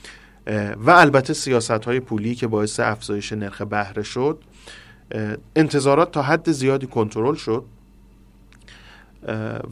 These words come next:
و ما تا سال نود و شش، نود و هفت شاهد اینیم که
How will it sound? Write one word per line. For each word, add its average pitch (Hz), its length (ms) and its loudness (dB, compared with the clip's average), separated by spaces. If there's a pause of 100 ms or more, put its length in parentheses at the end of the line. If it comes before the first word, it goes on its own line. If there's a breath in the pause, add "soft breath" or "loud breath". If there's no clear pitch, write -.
و 147 120 8
ما 160 200 4
تا 151 160 -4
سال 117 460 2 (280)
نود 120 400 0
و - 20 -4
شش، - 360 -8
نود 131 280 2
و 127 60 0
هفت 175 340 -4
شاهد 135 420 -4
اینیم 143 340 -6
که 143 360 -2